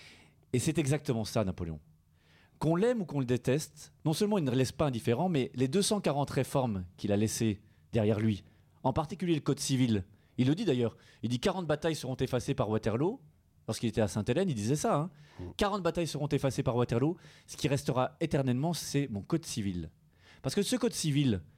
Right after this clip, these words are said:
Speaker 1: on en est aujourd'hui les héritiers et les dépositaires. Et les deux cent quarante réformes, c'est le cadastre,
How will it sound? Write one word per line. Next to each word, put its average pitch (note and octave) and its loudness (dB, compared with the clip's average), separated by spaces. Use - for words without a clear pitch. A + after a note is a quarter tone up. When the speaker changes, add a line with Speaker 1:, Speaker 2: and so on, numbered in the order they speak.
Speaker 1:
on C3 4
en C3+ 2
est C#3 2
aujourd'hui C3+ 2
les A2 2
héritiers A#2 0
et B2+ 4
les A2 0
dépositaires. A2 -2
Et B2 0
les B2+ 2
deux B2 2
cent B2+ 0
quarante A2+ -2
réformes, F#3 0
c'est C#3 0
le A#2+ 2
cadastre, D3+ 2